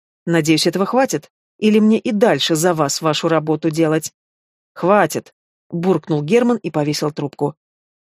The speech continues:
Судя по его голосу, ничего хорошего Алексея Ветрова не ждала. Машинально я взглянула на часы. Семнадцать двадцать две.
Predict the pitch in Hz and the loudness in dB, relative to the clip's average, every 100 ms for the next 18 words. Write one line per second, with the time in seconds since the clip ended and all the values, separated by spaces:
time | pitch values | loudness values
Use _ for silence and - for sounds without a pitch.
0 | - - 220 170 160 165 185 277 233 254 | -12 -4 -2 2 2 2 0 0 2 -2
1 | - 180 175 175 156 156 156 151 151 147 | -2 -4 -2 0 0 0 0 0 -2 -2
2 | 147 - 147 214 226 208 208 - _ 220 | -2 -4 0 0 0 0 0 -2 _ 2
3 | 240 165 147 143 135 127 _ _ _ _ | 4 2 0 -2 -4 -10 _ _ _ _
4 | _ _ _ _ 196 190 247 311 302 254 | _ _ _ _ 0 0 2 2 4 2
5 | 214 180 175 185 196 175 - 160 - - | 2 2 0 2 0 0 -2 -6 -6 -10
6 | _ _ - - 185 214 262 233 151 160 | _ _ -6 -2 2 2 0 -4 -2 -2
7 | - 156 139 135 | -2 -8 -8 -10